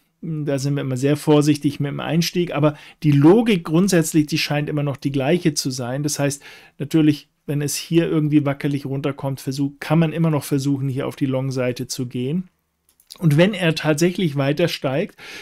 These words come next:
falls ihr schon drin seid, einige sind ja aus welchen Gründen auch immer schon vielleicht drin in der Position, wenn er jetzt noch weiter klettert, je mehr er sich von diesen Marken entfernt, das muss nicht exakt hier dieses,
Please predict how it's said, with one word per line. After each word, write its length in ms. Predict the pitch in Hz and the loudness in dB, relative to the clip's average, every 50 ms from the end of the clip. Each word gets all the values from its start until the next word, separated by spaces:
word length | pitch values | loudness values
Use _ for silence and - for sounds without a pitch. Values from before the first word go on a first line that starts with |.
| - - _ | -18 -12 _
falls 220 | - 139 143 - | 0 0 0 2
ihr 100 | 170 156 | 0 0
schon 260 | - - - 160 156 139 | 0 4 4 6 6 6
drin 340 | 139 123 143 175 233 269 | 4 4 4 4 4 4
seid, 320 | 226 170 131 - 127 - - | 2 0 0 -2 -4 -12 -10
einige 360 | 123 139 143 147 147 151 139 | -6 -4 -2 0 2 2 2
sind 180 | 135 160 170 165 | 2 2 2 4
ja 160 | 160 147 - | 4 2 2
aus 180 | 143 143 - | 0 -2 0
welchen 200 | - 160 151 170 | 2 4 4 6
Gründen 200 | 170 185 196 196 | 6 4 4 2
auch 140 | 175 165 147 | 2 0 0
immer 220 | 160 160 160 151 135 | 0 0 0 0 0
schon 180 | - 151 139 | 0 -2 -2
vielleicht 300 | - - 143 131 120 - | 0 0 0 0 0 0
drin 160 | 147 170 220 | 0 0 0
in 100 | 240 202 | 2 2
der 120 | 160 139 127 | 2 2 2
Position, 760 | - 143 135 131 135 131 123 - - 131 131 147 170 175 - - - - - - - - _ _ _ _ _ _ _ | 2 0 -2 -2 -2 -2 -2 -2 -2 0 0 0 -2 -4 -6 -8 -18 -18 -18 -20 -20 -20 _ _ _ _ _ _ _
wenn 340 | 185 196 185 165 160 160 | -20 -8 -2 0 0 0
er 120 | 165 - 151 | 2 4 4
jetzt 300 | 147 170 196 - - - | 4 4 4 2 0 0
noch 220 | 185 160 135 135 | 0 0 2 2
weiter 320 | 143 175 247 247 226 175 - | 0 0 2 2 0 0 0
klettert, 580 | - - 147 143 139 147 135 131 127 - - - | 2 0 0 2 2 0 -2 -4 -4 -8 -8 -2
je 160 | 190 156 156 | 2 4 4
mehr 320 | 156 156 180 214 233 - | 4 4 2 2 2 2
er 120 | 180 175 160 | 2 2 2
sich 180 | 180 190 - | 0 -2 -2
von 160 | - - 175 | 0 2 2
diesen 240 | 165 202 202 190 190 | 2 2 2 2 4
Marken 400 | 180 165 160 165 175 170 175 180 | 4 4 4 4 2 2 -2 -4
entfernt, 800 | - 160 151 147 - - - 190 208 220 202 160 131 120 - - _ _ _ _ _ _ _ _ _ _ _ _ _ _ - | -4 -2 -2 -2 0 0 0 2 2 2 0 -2 -4 -6 -10 -14 _ _ _ _ _ _ _ _ _ _ _ _ _ _ -14
das 160 | - 110 - | -8 -2 2
muss 220 | 143 165 165 165 | 6 6 6 6
nicht 160 | 180 160 143 | 6 4 4
exakt 480 | 160 151 151 - - 165 160 165 - - | 4 2 2 0 0 0 -2 -2 -2 0
hier 160 | 175 165 151 | 2 4 4
dieses, 400 | 139 147 143 139 139 139 - - | 4 2 0 -2 -2 -4 -6 -8